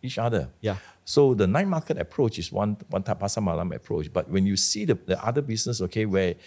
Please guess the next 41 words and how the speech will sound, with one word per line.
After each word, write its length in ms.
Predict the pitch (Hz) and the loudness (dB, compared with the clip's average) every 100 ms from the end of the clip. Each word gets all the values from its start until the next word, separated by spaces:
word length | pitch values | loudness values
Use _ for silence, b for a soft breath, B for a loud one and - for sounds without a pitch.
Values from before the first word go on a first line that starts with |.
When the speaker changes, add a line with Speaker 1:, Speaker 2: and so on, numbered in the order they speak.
| B | B
Speaker 1:
you 80 | - | -6
see 180 | 90 127 | -2 -2
the 80 | 98 | -2
upmarket, 400 | 101 95 92 123 | 0 -2 0 0
they 100 | 143 | 0
invest 320 | 131 170 175 | 0 0 -2
in 60 | 151 | -2
each 100 | 143 | -2
other. 180 | 135 117 | 0 0
You 180 | 87 | 0
come, 360 | 92 - 117 120 | -4 -4 -2 0
they, 120 | 110 | 0
they 340 | - - 82 80 | -2 -6 -4 -2
look 140 | 113 | -2
after 240 | 110 - 107 | -2 -4 -4
you, 240 | 104 104 - B B | -2 -4 -6 B B
all 200 | - 110 | -2 0
that, 220 | 113 98 - | 2 0 -2
okay. 340 | 80 92 90 - | -6 -6 -6 -8
So 320 | - - 98 - | -10 -4 -4 -6
it's 200 | - - | -8 -4
all 160 | 104 123 | -2 0
about 220 | 90 80 | -2 -6
investing. 480 | 78 67 71 - - - _ 117 | -8 -8 -8 -10 -14 -18 _ -2
Speaker 2:
Mm. 400 | 117 113 98 85 - _ _ _ _ _ _ _ - | 0 2 0 -4 -10 _ _ _ _ _ _ _ 0
And 140 | 131 | 2
it's 100 | 123 | 2
great 420 | 113 117 165 - | 0 0 0 0
that 200 | 107 101 | -6 -6
you 160 | 147 101 | -8 -8
bring 220 | 92 123 | -6 -4
up 100 | 120 | -4
this 140 | 101 104 | -6 -8
point 400 | - 110 110 104 | -6 -6 -4 -6
Speaker 1:
Uh. 60 | 90 | -8
Speaker 2:
about 400 | - 92 90 - _ _ _ _ _ _ - | -6 -4 -4 -6 _ _ _ _ _ _ -2
co-investing 600 | 131 131 95 92 - 110 | 2 2 0 -4 -4 -6
in 60 | 92 | -6
each 180 | 95 | -8
other, 240 | 95 92 98 | -8 -8 -8
because 540 | 92 117 107 107 - | -6 -2 -2 -2 -6